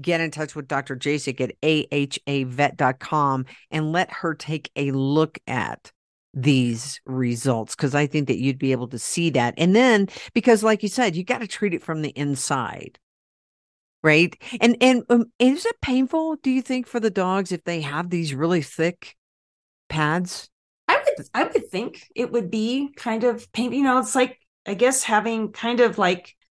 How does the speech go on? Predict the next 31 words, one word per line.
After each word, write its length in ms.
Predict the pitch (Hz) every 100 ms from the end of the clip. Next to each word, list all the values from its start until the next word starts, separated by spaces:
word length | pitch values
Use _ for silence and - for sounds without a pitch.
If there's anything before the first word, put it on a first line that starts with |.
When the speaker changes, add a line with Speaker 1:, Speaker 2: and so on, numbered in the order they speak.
| _ _ _ _
Speaker 2:
you 80 | 202
know, 160 | 196 190
having 320 | 202 208 196
a 60 |
callus, 840 | 180 - 170 175 208 214 - - -
like 200 | 185 180
if 120 | 180
you 100 | 196
had 160 | 185 175
a, 220 | 165 -
a 200 | 175 151 - -
callus 480 | - 185 196 202 -
on 160 | 170 170
your 120 | 151
finger 580 | 196 190 202 202 202 - -
or 140 | 202
something, 580 | - 202 214 220 214 202
you 100 | 175
know, 80 | 175
an 160 | 160
area 160 | - 143
Speaker 1:
Mm-hmm. 40 | 170
Speaker 2:
of 60 |
your 100 | 170
finger 320 | 165 180 180
that 200 | 170 170
you 60 | 185
use, 180 | 180 170
like, 220 | 170 170 - -
you 100 | 170
know, 340 | 160 160